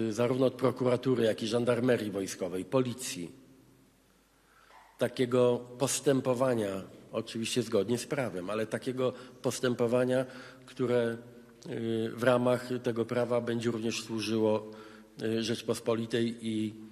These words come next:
y, i, y, polskim żołnierzom.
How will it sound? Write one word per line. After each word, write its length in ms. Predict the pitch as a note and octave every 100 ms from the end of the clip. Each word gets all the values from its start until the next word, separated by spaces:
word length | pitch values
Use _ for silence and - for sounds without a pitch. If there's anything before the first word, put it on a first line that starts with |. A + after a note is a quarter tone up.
| - -
y, 460 | G#2+ G#2+ G#2 G#2 G#2+
i, 580 | A2+ G#2 G#2 G#2 A2 G#2+ G2 A2 G#2
y, 120 | G#2 G#2
polskim 340 | A2 G#2+ A#2
żołnierzom. 520 | A2 B2+ A#2+ E2+ D2